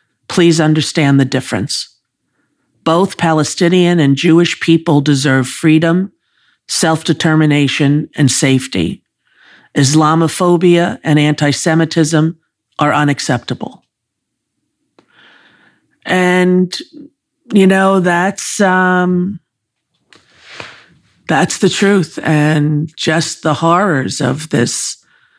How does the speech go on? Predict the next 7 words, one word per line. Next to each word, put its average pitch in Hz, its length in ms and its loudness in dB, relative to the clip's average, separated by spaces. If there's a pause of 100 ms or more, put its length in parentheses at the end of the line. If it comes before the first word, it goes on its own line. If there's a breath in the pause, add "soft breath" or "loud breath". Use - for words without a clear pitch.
(480)
group, 151 300 2
Hamas, 143 600 0
the 143 260 0
brutality, 151 840 0
the 131 160 -4
medieval, 156 800 2
like, - 420 -4